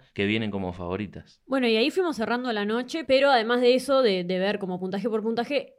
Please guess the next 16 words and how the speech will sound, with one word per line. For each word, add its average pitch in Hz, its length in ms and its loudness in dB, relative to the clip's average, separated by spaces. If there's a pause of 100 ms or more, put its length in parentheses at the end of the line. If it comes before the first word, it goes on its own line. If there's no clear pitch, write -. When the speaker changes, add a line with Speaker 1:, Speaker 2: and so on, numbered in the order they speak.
(100)
Speaker 2:
y 208 160 -6
de 196 80 -2
saber 196 300 -2
quiénes 226 220 2
ganaron 226 260 2
en 226 100 2
cada 233 220 4
categoría, 254 560 4
hubo 240 180 6
menciones 226 460 0
directas 269 640 0
que 202 120 -4
se 185 120 -8
dieron 202 420 -2
a-, 196 200 -6
anoche. 226 560 -6